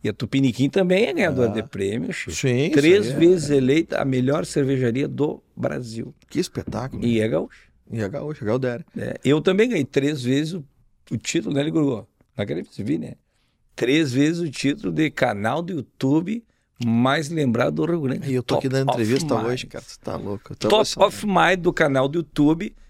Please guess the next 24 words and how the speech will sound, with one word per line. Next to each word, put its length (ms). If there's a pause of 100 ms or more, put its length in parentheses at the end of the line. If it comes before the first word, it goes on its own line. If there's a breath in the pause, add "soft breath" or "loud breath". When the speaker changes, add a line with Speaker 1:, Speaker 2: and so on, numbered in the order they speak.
(160)
Speaker 1:
Essa 460
categoria, 880 (440)
a 80
Revista 340
Amanhã 460 (260)
fez 440
agora, 440
a 60
partir 320
de 120
dois 200
mil 120
e 80
vinte, 500 (320)
por 140
conta 260
da 100
necessidade. 680
Tem 140
muito 300
YouTube 260
aí, 80
Speaker 2:
Claro. 200
Speaker 1:
né? 60